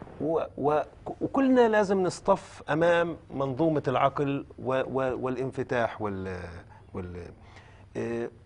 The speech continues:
الف-، الفلسطيني، الفلسطيني، آه، طول الوقت يعني بشكر ال-، الشعب التونسي،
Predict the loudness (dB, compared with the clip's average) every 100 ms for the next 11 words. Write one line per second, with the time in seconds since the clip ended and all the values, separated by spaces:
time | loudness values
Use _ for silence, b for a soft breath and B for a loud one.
0 | -12 -8 -8 -6 -8 -4 -4 -4 -4 -4
1 | -2 -6 -2 -4 -4 -4 -2 0 0 -2
2 | -10 b b -12 -4 -2 0 -2 -4 -8
3 | -2 2 4 6 4 2 0 -4 -18 -20
4 | -8 -2 -2 -2 -4 -6 -12 -6 -4 -4
5 | 0 0 0 -4 -18 -10 -6 -4 -6 -8
6 | 2 2 2 0 0 0 -2 -6